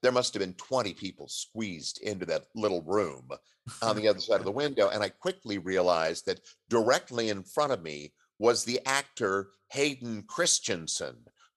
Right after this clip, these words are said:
Speaker 1: who had just finished doing the first of his Star Wars prequels.
Speaker 2: Yeah.
Speaker 1: As a result, the folks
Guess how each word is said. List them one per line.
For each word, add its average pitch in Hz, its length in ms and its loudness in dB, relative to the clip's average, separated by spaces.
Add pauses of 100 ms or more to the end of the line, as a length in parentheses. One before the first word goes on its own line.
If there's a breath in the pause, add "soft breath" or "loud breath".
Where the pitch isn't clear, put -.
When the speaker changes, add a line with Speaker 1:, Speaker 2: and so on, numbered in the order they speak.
Speaker 1:
who 131 140 4
had 113 380 0
just 127 540 0
finished 101 460 -4
doing 92 460 0 (560)
the 104 120 2
first 113 400 2
of 95 120 2
his 98 280 -2
Star 95 360 4
Wars 82 360 0
prequels. 113 800 -8 (560 loud breath)
Speaker 2:
Yeah. 120 240 -2 (320)
Speaker 1:
As 135 140 2
a 123 40 4
result, 123 720 4
the 123 80 -4
folks 131 520 4